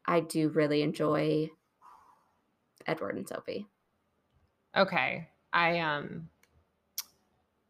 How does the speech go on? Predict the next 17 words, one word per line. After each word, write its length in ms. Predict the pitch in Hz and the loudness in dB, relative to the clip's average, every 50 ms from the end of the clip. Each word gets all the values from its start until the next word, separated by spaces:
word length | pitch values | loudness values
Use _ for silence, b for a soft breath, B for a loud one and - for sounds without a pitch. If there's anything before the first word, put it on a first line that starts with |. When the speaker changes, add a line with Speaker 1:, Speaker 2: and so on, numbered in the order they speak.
| _ - | _ 0
Speaker 2:
I 300 | 175 175 170 160 165 175 | 2 4 6 6 4 4
will 160 | 170 156 160 | 2 0 -2
have 180 | 170 165 151 - | 0 0 -2 -2
to 80 | - 156 | -2 -6
look 160 | 143 - - | -6 -6 -6
more 140 | 143 143 - | -6 -6 -6
into 200 | - 175 - 147 | -6 -6 -8 -8
them, 300 | - - - - 175 170 - - | -6 -6 -8 -8 -10 -12 -8 -4
but 260 | 165 160 - - - - - | -2 -2 -2 -4 -6 -10 -6
I 100 | 165 160 | -6 -6
just 260 | 160 160 156 - - | -6 -6 -8 -10 -6
find 140 | - 147 139 | -6 -8 -8
it 80 | - - | -6 -10
interesting 440 | - - - - - - 139 151 | -10 -12 -10 -12 -12 -12 -12 -12
how, 160 | 143 131 - 143 | -10 -10 -8 -8
like, 180 | - - - 85 - | -8 -8 -10 -12 -10
little 380 | - - - - - - - | -10 -8 -6 -6 -6 -6 -8